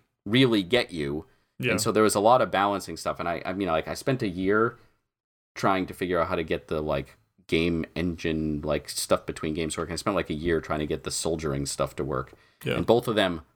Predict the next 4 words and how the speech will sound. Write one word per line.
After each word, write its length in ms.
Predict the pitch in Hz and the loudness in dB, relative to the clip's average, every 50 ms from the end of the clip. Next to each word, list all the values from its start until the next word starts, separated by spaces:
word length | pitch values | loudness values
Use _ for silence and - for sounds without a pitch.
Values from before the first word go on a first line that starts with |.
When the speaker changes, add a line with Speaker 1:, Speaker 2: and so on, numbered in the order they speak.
| _ _ | _ _
Speaker 1:
mostly 480 | - 110 127 135 131 - - 101 92 78 | 2 4 4 4 4 0 -4 -4 -4 -4
work. 420 | 76 71 69 71 71 - - - - _ _ _ _ _ _ _ _ _ | -4 -4 -6 -6 -6 -8 -12 -18 -20 _ _ _ _ _ _ _ _ _
Speaker 2:
Yeah. 100 | - 117 - - 82 80 76 73 | -6 -2 0 2 2 2 2 0
Speaker 1:
Um, 260 | 71 69 69 71 | 0 -2 -4 -6